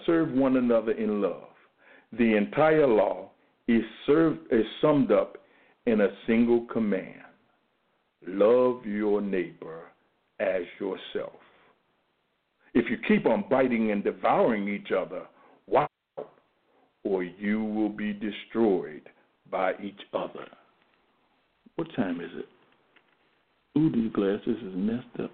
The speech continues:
Oh. Mm. Okay. Ugh. Let me just review something real quick. It says, "We are free. We were freed to be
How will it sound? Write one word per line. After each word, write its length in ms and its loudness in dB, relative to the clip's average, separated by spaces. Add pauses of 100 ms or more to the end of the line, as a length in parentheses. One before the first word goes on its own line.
(140)
Oh. 200 -4 (1000)
Mm. 260 2 (1500)
Okay. 440 2 (380)
Ugh. 240 -2 (100)
Let 160 0
me 120 2
just 200 -10
review 400 -10
something 380 -12
real 180 -10
quick. 320 -14 (2500)
It 180 0
says, 340 2 (840)
"We 160 4
are 100 -4 (100)
free. 300 0 (340)
We 120 2
were 260 -2
freed 320 -2 (1120)
to 80 -6
be 140 -12